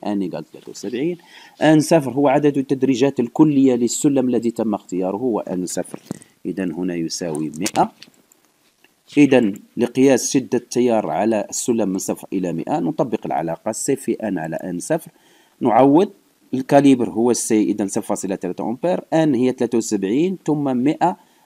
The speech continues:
إن صفر هي مائة. إذا أنجزنا الحساب سنحصل على صفر فاصلة مائتين وتسعتاش أمبير.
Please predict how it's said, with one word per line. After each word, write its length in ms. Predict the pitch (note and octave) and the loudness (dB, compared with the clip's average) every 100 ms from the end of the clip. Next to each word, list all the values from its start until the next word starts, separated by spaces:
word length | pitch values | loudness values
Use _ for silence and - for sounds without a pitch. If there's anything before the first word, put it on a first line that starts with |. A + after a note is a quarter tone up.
| _ | _
إن 180 | B2 A#2+ | -2 0
صفر 420 | F#2+ A#2 - - | 0 -4 -4 -8
هي 260 | F#2+ A2+ G#2+ | -2 0 0
مائة. 260 | F2 - - _ _ _ _ _ - | -4 -8 -16 _ _ _ _ _ -2
إذا 200 | C#3 C#3+ | 4 4
أنجزنا 340 | C3 E3 D#3 | 4 2 0
الحساب 380 | C3+ B2+ D3 C#3+ | -2 -2 -2 -2
سنحصل 420 | - D3+ - D3+ | -2 -2 -2 0
على 160 | A#2 A#2 | 2 2
صفر 240 | - D#3+ | 0 0
فاصلة 360 | D3+ C3+ C3 B2 | 0 0 0 0
مائتين 360 | A#2+ - G#3+ | -2 -2 -2
وتسعتاش 560 | F#3 - A#2+ - B2 - | -2 -2 -4 0 -2 -2
أمبير. 420 | G#2 F2+ - D3 | -6 -6 -8 -10